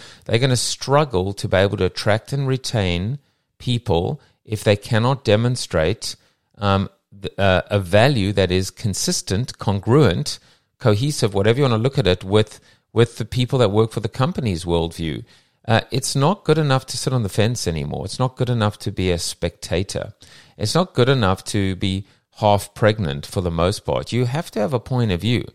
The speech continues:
In some cases, we've seen very extreme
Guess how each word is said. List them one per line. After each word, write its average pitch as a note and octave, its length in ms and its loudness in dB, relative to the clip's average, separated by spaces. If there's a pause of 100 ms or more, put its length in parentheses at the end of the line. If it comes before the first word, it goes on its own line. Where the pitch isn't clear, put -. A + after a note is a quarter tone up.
(320)
In C3 140 -2
some G3 200 0
cases, D3+ 440 -2
we've A2+ 120 -4
seen A2+ 200 -2
very G#2 260 2
extreme A#2 920 -4